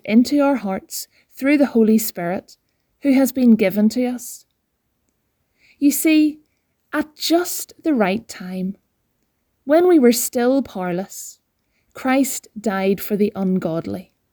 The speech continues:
Very rarely will anyone die for a righteous person, though for a good person, someone might possibly dare to die. But God demonstrates his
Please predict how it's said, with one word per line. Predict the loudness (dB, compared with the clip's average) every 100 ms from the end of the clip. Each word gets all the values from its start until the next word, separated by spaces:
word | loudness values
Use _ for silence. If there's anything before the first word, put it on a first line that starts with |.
| _ _ _ _ _ _ _ _ _
Very | -4 2 6 6
rarely | 6 2 0 0 0 -2 _ -2
will | -2 -2
anyone | 0 2 2 4 4
die | 2 -4 -8
for | -6 -2
a | 0
righteous | -2 -4 -6 -6 -6
person, | -4 -4 -2 0 0 0 _ _ _ _ _ -2
though | 2 4 4 0 _ _
for | -4 0
a | 0
good | 2 2 2
person, | -2 -8 -6 -6 -6 -8 _ _
someone | -4 0 2 6 6
might | 4 -2
possibly | -8 -8 -6 -6 -4 -4
dare | -4 -6 -6 -6
to | -6
die. | -6 -6 -10 -12 _ _ _ _ _ _ _ _ _ _ _
But | -6 -4 -4
God | -2 2 2 0 -2
demonstrates | 2 4 4 4 0 -4 -4 -8
his | -4 -4